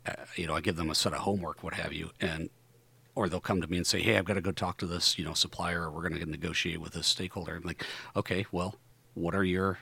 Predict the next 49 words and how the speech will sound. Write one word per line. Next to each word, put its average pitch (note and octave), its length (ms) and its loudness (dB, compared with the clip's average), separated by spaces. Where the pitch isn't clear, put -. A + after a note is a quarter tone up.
remember E2 360 0
your G#2 80 4
training, G2 400 6
right?" A2 260 4
<laughs> - 560 -2
What G2+ 160 4
is, G2+ 220 2
you D#2 120 0
know, F#2 140 0
<laughs> - 0 -
write G2 400 4
down A2 240 10
these A2 180 8
certain A#2 280 6
things. B2+ 400 6
And E2 120 -2
literally, G2 400 4
here's B2 240 4
my, B2 240 8
you F2+ 80 -6
know, F2 80 -4
show A2+ 280 6
'em A2+ 80 8
my A#2+ 160 8
journal E2 340 0
where D#2+ 180 -2
I F2 100 2
write F#2 260 6
these G2+ 180 4
things F#2 180 2
down G2+ 220 2
before E2+ 280 -2
I E2 40 -2
go F2 180 -2
into E2 140 -2
negotiation. F2 680 0
So F#2 160 2
I E2 40 -4
don't, G2+ 240 0
they, F#2+ 160 2
they A2 120 8
look A#2 300 8
like C3+ 160 12
they A2+ 100 8
just, A2 220 4
like, G#2+ 320 4
flow, G2 640 4
just - 240 2
like E2 200 -2